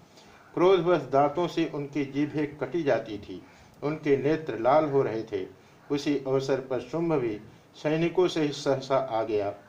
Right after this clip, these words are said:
और कालिका पर वार करके भगवती जगदम्बा को पकड़ने के लिए आगे बढ़ा। उसने आकर देखा, भगवती जगदम्बा युद्ध भूमि में सामने खड़ी है।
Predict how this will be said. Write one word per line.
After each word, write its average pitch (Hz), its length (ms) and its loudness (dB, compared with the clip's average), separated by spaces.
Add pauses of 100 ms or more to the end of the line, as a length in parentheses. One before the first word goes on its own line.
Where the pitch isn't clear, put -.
(340)
और 123 340 2
कालिका 151 440 2
पर 135 220 0
वार 127 320 2
करके 127 380 -4
भगवती 123 480 -6
जगदम्बा 135 540 0
को 107 300 -4 (320)
पकड़ने 151 460 -2
के 151 240 -2
लिए 131 280 0
आगे 107 280 0
बढ़ा। 98 380 -6 (440)
उसने 160 300 -4
आकर 139 360 0
देखा, 135 640 0 (300)
भगवती 165 440 0
जगदम्बा 147 560 0
युद्ध 143 400 -4
भूमि 147 220 -4
में 135 140 -4
सामने 127 440 -4
खड़ी 113 280 -8
है। 90 200 -12